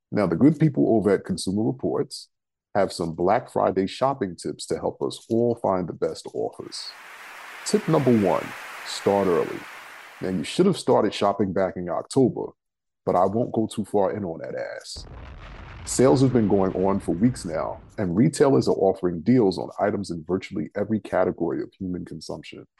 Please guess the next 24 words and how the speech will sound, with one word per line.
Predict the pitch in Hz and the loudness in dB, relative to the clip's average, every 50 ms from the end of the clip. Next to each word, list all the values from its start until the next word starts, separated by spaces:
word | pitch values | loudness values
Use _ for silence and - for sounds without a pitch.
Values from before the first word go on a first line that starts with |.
| _ _ _ _ _ _ _ _ _ _ _ _ _ _ _ _ _ _ _ - | _ _ _ _ _ _ _ _ _ _ _ _ _ _ _ _ _ _ _ -4
Many | 85 107 135 180 196 | 0 2 4 4 6
retailers | 170 143 127 110 - - 95 85 80 76 - - | 6 6 6 6 6 4 2 2 2 0 -2 -2
have | - 73 62 - | -2 -4 -4 -2
holiday | - 92 95 95 95 95 78 - | 0 0 2 2 2 2 0 0
refund | 82 101 123 127 131 - 117 110 110 - | 0 0 0 0 0 0 0 0 0 -2
and | - 101 85 | -6 -6 -8
return | 80 - - - 123 131 135 131 | -8 -8 -4 -2 0 2 2 2
policies | 120 - 87 58 58 - - - - 67 67 - - - _ _ _ _ _ | 2 2 2 0 0 -2 -6 -8 -8 -10 -10 -10 -14 -18 _ _ _ _ _
that | - 104 95 | 2 2 2
include | 92 95 - - 98 92 87 80 - - - | 2 0 0 0 2 2 2 0 -4 -8 0
partial | - 101 107 123 127 - 151 127 | 2 4 4 4 2 2 0 0
refunds | 107 95 92 87 - - 82 80 73 80 - | 2 0 0 -2 -2 -4 -4 -4 -4 -8 -8
for | - - - - - | -6 -4 -4 -4 -2
items | 98 104 - 110 107 - | -2 -2 0 -2 -2 -2
that | - 165 - | -2 -4 -4
go | - - - 104 - 107 107 | 0 0 0 0 0 -2 -4
on | 104 95 | -6 -6
sale | - - 98 90 82 78 76 - - _ - | -4 -2 0 0 2 2 0 -2 -6 _ -6
for | - 90 | -4 -2
less | 90 95 127 - 90 - - - - - - - _ _ | 2 2 4 4 4 2 -2 -6 -10 -12 -16 -20 _ _
later | 101 98 101 95 - - | -2 0 2 2 0 0
in | 92 85 - | -2 -8 -12
the | - - | -14 -16
season. | - - - 135 - - - - _ | -8 -4 -2 -2 -2 -4 -8 -16 _